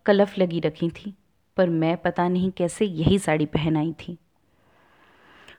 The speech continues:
"तुम्हारे कहने से पहले मैं ये समझ गया था," हरी ने कहा। उसे हर बात का पहले से ही भान हो जाता था। इससे बात आगे बढ़ाने का कोई मौका नहीं रहता।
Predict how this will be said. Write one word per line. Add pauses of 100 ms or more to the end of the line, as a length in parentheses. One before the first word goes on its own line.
"तुम्हारे
कहने
से
पहले (220)
मैं
ये
समझ
गया
था," (520)
हरी
ने
कहा। (1300)
उसे
हर
बात
का
पहले
से
ही
भान
हो
जाता
था। (580)
इससे
बात (180)
आगे
बढ़ाने
का (160)
कोई
मौका
नहीं
रहता।